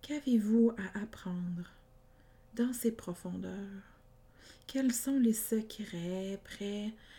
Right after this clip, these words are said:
à être révélés et amenés à votre conscience ? Quelle opportunité vous est donnée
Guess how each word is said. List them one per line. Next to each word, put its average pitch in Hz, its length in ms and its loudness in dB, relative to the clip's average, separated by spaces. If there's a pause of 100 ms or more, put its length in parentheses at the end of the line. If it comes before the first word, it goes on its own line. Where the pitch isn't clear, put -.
(340)
à 214 80 2
être 214 260 0
révélés 202 800 4
et 180 100 -2
amenés 202 600 4
à 165 80 -6
votre 160 400 -6
conscience ? 180 1040 -10 (1300)
Quelle 220 260 8
opportunité 226 1200 6
vous 170 420 -4
est 175 380 -4
donnée 175 460 -4